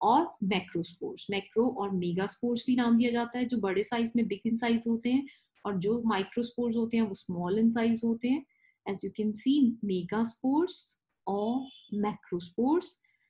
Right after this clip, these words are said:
और microspores, ठीक है। इसका structure यहाँ पे दिखाया गया है। और ये जो दो तरह के different kind of spores produce होते हैं, इनको बोलते हैं heterosporous condition,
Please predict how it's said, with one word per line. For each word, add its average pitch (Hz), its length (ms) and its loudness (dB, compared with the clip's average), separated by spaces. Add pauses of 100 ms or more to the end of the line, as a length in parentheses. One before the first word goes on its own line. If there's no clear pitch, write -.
(260)
और 226 480 2 (340)
microspores, 185 960 -2 (680)
ठीक 240 180 -4
है। 254 240 -2 (420)
इसका 202 220 -8
structure 208 480 -2
यहाँ 208 200 0
पे 190 120 -2
दिखाया 180 420 -4
गया 185 340 -4
है। 285 200 -2 (320)
और 226 320 0
ये 226 320 4
जो 277 140 2
दो 196 380 6
तरह 226 320 2
के 214 240 0
different 233 500 2
kind 208 180 0
of - 60 -14
spores 202 420 -4
produce 196 320 0
होते 185 280 -4
हैं, 226 220 2
इनको 190 240 0
बोलते 175 300 -2
हैं 180 240 -4
heterosporous 254 680 -2
condition, 262 500 4